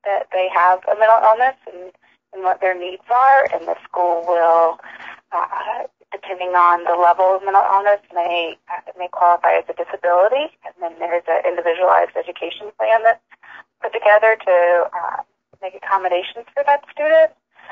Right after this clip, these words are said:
For example, kids with, um, severe A D H D, it might, they might have an I E P that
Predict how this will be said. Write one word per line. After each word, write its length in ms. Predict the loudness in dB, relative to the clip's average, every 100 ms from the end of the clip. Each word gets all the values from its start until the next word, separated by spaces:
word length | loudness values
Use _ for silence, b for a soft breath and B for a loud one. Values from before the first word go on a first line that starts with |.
| B B -6
For 160 | -6
example, 420 | -4 -4 -2 -4
kids 320 | -4 -2 -4 _ _
with, 380 | -6 -2 -2 -4 -6 -16
um, 240 | -14 -14 -16 _ -16
severe 360 | -12 -4 -2 -2
A 120 | -4
D 240 | -8 -10
H 100 | -12 -18 -12
D, 320 | -10 -10 -12 _ B B _
it 200 | -6 -2
might, 200 | -2 -4 _
they 100 | -8
might 240 | -4 -2 0
have 400 | 2 4 2 0 -8 -6
an 340 | -6 -6 -18 -20 -20 _ _ _ _
I 240 | -4 -4 -4
E 60 | _
P 320 | -14 -12 -12 -6
that 300 | -2 -2